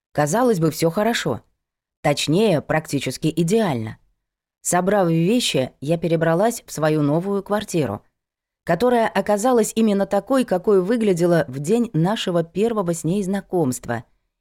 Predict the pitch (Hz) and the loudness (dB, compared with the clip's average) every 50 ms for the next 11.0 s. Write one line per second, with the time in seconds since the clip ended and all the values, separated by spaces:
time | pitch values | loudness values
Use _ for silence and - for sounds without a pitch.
0 | _ _ _ - 190 180 160 165 165 156 160 180 214 220 202 202 190 - 185 185 | _ _ _ -2 0 2 2 4 2 2 2 0 -2 -2 -2 -4 -4 -4 -6 -6
1 | 180 170 - - 131 123 - - - - 90 80 - _ _ _ _ _ _ _ | -6 -8 -8 -6 -6 -6 -6 -8 -10 -14 -14 -14 -16 _ _ _ _ _ _ _
2 | _ _ _ _ _ _ _ _ _ _ - 160 190 190 - 214 208 240 254 254 | _ _ _ _ _ _ _ _ _ _ 0 0 0 0 0 -2 0 0 -2 0
3 | 254 233 220 - 226 214 220 233 269 247 - - - - 165 180 185 185 180 170 | 0 -2 -2 0 0 0 2 2 0 0 -4 -8 -8 -4 0 2 2 4 4 4
4 | 160 165 180 208 226 220 - - - 160 139 127 127 131 147 156 165 - _ _ | 4 2 2 0 -4 -6 -8 -6 -6 -4 -4 -4 -4 -4 -6 -6 -8 -12 _ _
5 | _ _ _ _ _ _ - - 180 170 - 196 190 214 185 185 180 190 170 190 | _ _ _ _ _ _ -4 -4 -4 -2 0 0 0 0 2 0 0 0 2 2
6 | 190 185 185 - 240 254 226 202 170 185 170 165 165 160 160 160 160 170 170 170 | 0 2 2 2 2 2 2 2 0 0 0 2 2 4 4 4 4 2 2 2
7 | 165 170 160 156 175 165 165 160 - 170 147 156 180 226 208 165 151 - - _ | 0 0 2 2 4 4 4 2 2 2 0 0 0 0 0 -2 -2 -4 -6 _
8 | _ - 151 175 170 - - 190 190 214 226 214 202 202 196 - - 180 175 - | _ -2 -2 -2 -2 0 2 2 4 4 4 2 2 2 0 0 -2 -2 -2 0
9 | 180 175 175 165 165 170 170 156 156 156 170 196 214 - - 147 143 135 - - | 2 2 2 2 2 0 2 2 2 2 2 2 0 0 0 -2 -2 -2 -2 -4
10 | 123 151 151 165 170 190 180 156 - - - 160 156 - - 220 220 180 - | -4 -2 0 0 0 0 0 -2 -2 -2 -2 -2 -2 0 0 0 0 0 -2